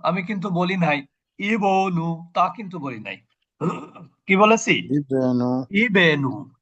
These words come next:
Speaker 1: ইবেনু, আমি বলেছি ইবেনু, আমি কিন্তু এটা বলবো না, ইবনু, ইবনু বলা যাবে না। কি বলতে হবে? ইবেনু।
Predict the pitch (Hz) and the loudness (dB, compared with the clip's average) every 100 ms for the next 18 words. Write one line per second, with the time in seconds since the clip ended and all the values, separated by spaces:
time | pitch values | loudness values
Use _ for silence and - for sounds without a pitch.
0 | _ 214 240 190 175 147 135 101 - - | _ 2 4 6 4 4 0 -6 -14 -4
1 | 143 175 185 208 214 - 254 370 - _ | -2 0 2 4 4 2 2 2 -4 _
2 | _ _ - 220 254 196 180 151 127 117 | _ _ 0 4 6 8 6 4 0 -8
3 | - - 175 196 233 220 220 254 202 220 | -6 -2 -2 -2 0 0 2 2 4 4
4 | 220 180 131 113 92 - _ _ - 208 | 4 2 0 -2 -6 -10 _ _ -2 2
5 | 220 190 190 196 190 156 165 165 - _ | 4 6 6 4 2 0 -2 -6 -12 _
6 | _ 196 214 220 226 226 208 180 151 123 | _ 0 4 6 4 2 2 0 0 -4
7 | 98 - _ _ 190 214 220 254 208 110 | -10 -14 _ _ -2 0 4 4 4 -2
8 | 90 _ _ _ _ _ _ - 220 226 | -6 _ _ _ _ _ _ -4 0 2
9 | 185 190 185 160 160 320 - | 4 4 4 4 2 0 -6